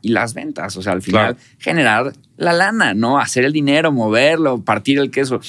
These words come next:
Speaker 1: Entonces, así es como entré a trabajar a Google a los, a los diecinueve años por esta certificación. Y de ahí, este,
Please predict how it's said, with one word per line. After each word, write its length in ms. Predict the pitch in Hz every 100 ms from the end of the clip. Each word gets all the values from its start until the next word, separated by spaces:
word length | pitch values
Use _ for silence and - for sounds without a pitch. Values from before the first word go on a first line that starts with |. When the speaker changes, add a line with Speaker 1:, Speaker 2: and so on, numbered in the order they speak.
| - -
Speaker 1:
Entonces, 340 | 104 120 123
así 240 | 104 -
es 120 | 151 147
como 120 | 120
entré 140 | 110
a 60 | 107
trabajar 280 | 110 98 104
a 60 |
Google 300 | 101 98 104 - - -
a 80 | 92
los, 300 | 92 92 -
a 80 | 95
los 160 | 92 90
diecinueve 420 | 95 - 98 120
años 180 | 135 135
por 140 | 98
esta 160 | 107 107
certificación. 800 | 104 - 98 - 107 147 135 - - - - _
Y 120 | 113
de 100 | 101
ahí, 320 | 95 98 101
este, 560 | 98 98 - 82 80